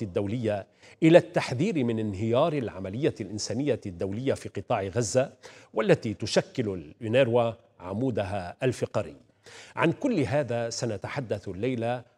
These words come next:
مباشرة من هنا من القاهرة، وسيكون معنا في البرنامج من مونتانا مايكل مولوري، وهو نائب مساعد وزير الدفاع الأمريكي سابقًا.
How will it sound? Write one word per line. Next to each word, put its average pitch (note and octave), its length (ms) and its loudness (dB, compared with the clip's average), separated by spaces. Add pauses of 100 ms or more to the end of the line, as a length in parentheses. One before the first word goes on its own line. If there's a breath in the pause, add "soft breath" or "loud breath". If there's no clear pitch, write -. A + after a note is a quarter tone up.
(100)
مباشرة A#2+ 680 0
من F#2 300 -4
هنا C3 380 0
من B2 200 0
القاهرة، E2+ 640 -4 (360 soft breath)
وسيكون D#3 560 4
معنا C3+ 600 0
في - 360 -14
البرنامج B2 720 -2 (320 soft breath)
من C3+ 180 2
مونتانا C#3 640 0 (140)
مايكل G#2+ 500 -2
مولوري، G2 560 0 (260 soft breath)
وهو B2+ 280 2
نائب C3 440 -2
مساعد A2+ 540 -2
وزير A2 500 -2 (100)
الدفاع A2 520 -2
الأمريكي A2 600 -4
سابقًا. F#2 580 -4